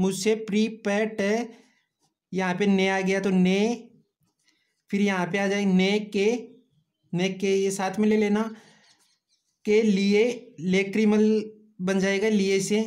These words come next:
ले से लेक्रिमल, ठीक है। लिए तैयार है, तैयार है टर्बिनेट,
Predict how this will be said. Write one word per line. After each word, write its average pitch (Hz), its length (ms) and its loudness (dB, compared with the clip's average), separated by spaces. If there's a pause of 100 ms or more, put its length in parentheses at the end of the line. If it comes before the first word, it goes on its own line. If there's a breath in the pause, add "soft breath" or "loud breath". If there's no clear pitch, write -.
(260)
ले 175 200 -2
से 185 160 -4
लेक्रिमल, 185 540 0 (180)
ठीक 202 180 0
है। 233 160 -4 (400 loud breath)
लिए 202 260 2 (840 loud breath)
तैयार 214 440 2
है, 220 200 0 (1300)
तैयार 220 400 2
है 226 200 0
टर्बिनेट, 208 720 -2